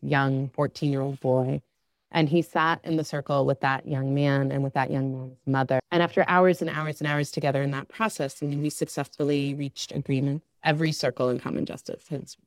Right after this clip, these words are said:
successfully reached agreement in the end. And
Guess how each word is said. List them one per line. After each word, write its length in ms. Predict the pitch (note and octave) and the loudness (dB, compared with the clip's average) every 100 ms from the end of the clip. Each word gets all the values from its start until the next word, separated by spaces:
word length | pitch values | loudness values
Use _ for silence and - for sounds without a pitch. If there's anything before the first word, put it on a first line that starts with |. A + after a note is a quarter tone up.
| _ | _
successfully 540 | - - - - - | -4 -2 -4 -4 0
reached 260 | C#3+ - - | 0 0 -4
agreement 360 | - - - - | -4 -4 -6 -6
in 80 | D2 | -6
the 160 | C2 | -6
end. 220 | - F#3 F3+ _ _ _ _ _ _ - | -8 -10 -10 _ _ _ _ _ _ 2
And 680 | E3 D#3+ D3+ D3 C#3+ C#3+ | 4 4 4 2 0 -4